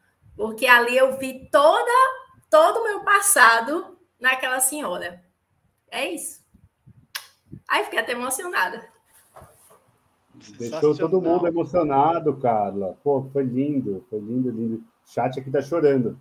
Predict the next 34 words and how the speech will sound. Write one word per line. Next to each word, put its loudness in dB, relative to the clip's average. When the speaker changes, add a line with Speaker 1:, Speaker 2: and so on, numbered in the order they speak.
Speaker 2:
quase -6
todo -4
aqui, -14
ó. -12
Todo -4
mundo 0
falando, 0
Speaker 3:
É. -8
Speaker 2:
"Tô -4
emocionado, -6
tô -8
emocionado." -8
É -2
emocionante 0
mesmo. 0
Obrigado 2
por -8
compartilhar -4
um -20
pedacinho -6
da -2
história -4
da -6
sua -18
família -8
e -8
da -8
sua -20
história. -10
Foi -6
muito -8
bom, -4
muito -10
potente. -8